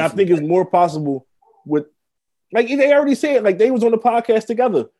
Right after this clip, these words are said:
Speaker 2: and they said, "Oh, yeah, well, I don't think we, we, we don't really need no head coach." Like, what? How you, you just hire a coach, and you gonna be like, "Yeah, I don't really think we need a head coach."
Speaker 1: Yeah,
Speaker 2: Like, you
Speaker 1: yeah.
Speaker 2: think Steve Nash going,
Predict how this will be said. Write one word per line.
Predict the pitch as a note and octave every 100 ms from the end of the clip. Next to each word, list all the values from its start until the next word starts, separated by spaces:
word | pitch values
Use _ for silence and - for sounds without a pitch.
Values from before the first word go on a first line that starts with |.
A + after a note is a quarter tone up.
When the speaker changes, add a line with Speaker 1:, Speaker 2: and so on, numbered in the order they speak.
| _ -
Speaker 2:
and | A#3
they | B3+
said, | C#4
"Oh, | A#3+
yeah, | C4+ C#4
well, | B3+ D4
I |
don't | D#4+
think | D#4+ A3+
we, | A#3
we, | C4+ D#4 D4+ D#4+ D#4+ E4
we | E4 F4+
don't | E4
really | A#3+
need | E3 C#3+
no | B2+
head | A2+ C3+ A2
coach." | - A#2 - - _ _
Like, | - A4+
what? | B4 C#5 -
How | -
you, | A4+ A#4+ A4+ - _
you | A4 A#4+
just | G#4 G4+
hire | E4 F4 E4
a | D#4+
coach, | - E4 E4 A#3
and | C4+
you |
gonna | D4+ D4
be | C4
like, | A3+ G#3
"Yeah, | G3
I |
don't | G3+
really | F#3+ E3
think | D#3+ D3
we | C3
need | B2+ A#2+
a |
head | A#2 A#2 G#2+
coach." | A#2 - _ _ -
Speaker 1:
Yeah, | - G3+
Speaker 2:
Like, | G3
you | C#4+
Speaker 1:
yeah. |
Speaker 2:
think | D#4+ C#4
Steve | - E4 C#4+
Nash | C#4 D4+ C4
going, | D#4 D#4